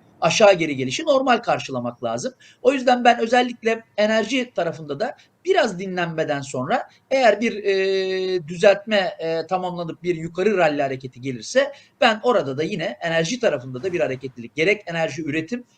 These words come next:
gerek, e, gerek enerji dağıtım tarafında hareketlilikler, e, bekliyorum, e, biraz dinlenmeden sonra.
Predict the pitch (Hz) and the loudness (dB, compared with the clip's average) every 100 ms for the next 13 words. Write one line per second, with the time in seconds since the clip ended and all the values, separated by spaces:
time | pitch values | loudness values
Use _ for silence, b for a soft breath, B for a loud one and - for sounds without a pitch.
0 | _ 202 196 202 196 190 - 151 220 233 | _ 4 4 0 -4 -6 -4 0 2 0
1 | 175 156 135 135 160 165 180 151 127 120 | -4 -4 -4 0 2 2 -4 -6 -6 -6
2 | 127 240 302 _ - 208 180 165 160 135 | 0 0 -2 _ 2 2 2 -4 -10 -12
3 | 135 233 - b b - 185 196 185 220 | -4 -4 -4 b b -2 4 4 6 2
4 | 208 190 127 - - 156 190 180 143 156 | 2 0 0 -4 -6 -2 4 4 2 -8
5 | 151 143 143 196 190 180 147 226 | -8 -6 -2 -2 -2 -4 -4 -4